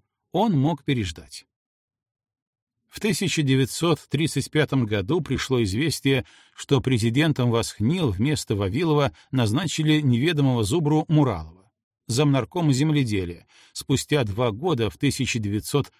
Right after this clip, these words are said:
тридцать седьмом его расстреляли, как врага народа.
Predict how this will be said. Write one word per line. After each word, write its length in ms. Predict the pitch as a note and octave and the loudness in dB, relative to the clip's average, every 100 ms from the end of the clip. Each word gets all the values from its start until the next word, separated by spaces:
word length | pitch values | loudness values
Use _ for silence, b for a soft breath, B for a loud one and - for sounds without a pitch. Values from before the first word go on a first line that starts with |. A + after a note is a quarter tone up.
| _ | _
тридцать 400 | C3+ C#3 - A2+ | 0 0 0 -4
седьмом 460 | A#2 G2 D3 D#3+ - b - | -2 0 0 0 -2 b -4
его 360 | G#2+ B2+ D3+ | 0 2 2
расстреляли, 760 | D3 - D#3 C3+ F#2 F2 F2+ - b | 0 -4 -4 -2 -2 -4 -8 -10 b
как 220 | C3 G#2+ | -4 -2
врага 280 | A2 A#2+ B2 | -2 0 0
народа. 400 | A2+ F#2 D#2+ _ | -2 -4 -10 _